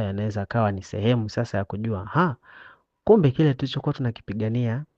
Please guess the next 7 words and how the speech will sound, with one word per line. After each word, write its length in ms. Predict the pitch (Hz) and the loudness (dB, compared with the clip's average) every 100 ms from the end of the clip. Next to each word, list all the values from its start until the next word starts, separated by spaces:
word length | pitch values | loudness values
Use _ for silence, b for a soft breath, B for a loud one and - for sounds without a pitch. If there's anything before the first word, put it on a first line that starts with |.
| _ _ _ _ | _ _ _ _
kipo 260 | 123 - 92 | -6 -4 -4
hapa." 300 | 90 - - | -6 -10 0
Kwa 120 | 147 | 6
hiyo 120 | 151 | 10
lengo 320 | 165 196 175 139 | 12 10 8 4
ni 80 | |
kuwasalimu, 800 | 110 98 85 - 98 151 160 165 | 2 -4 -6 -2 2 4 4 2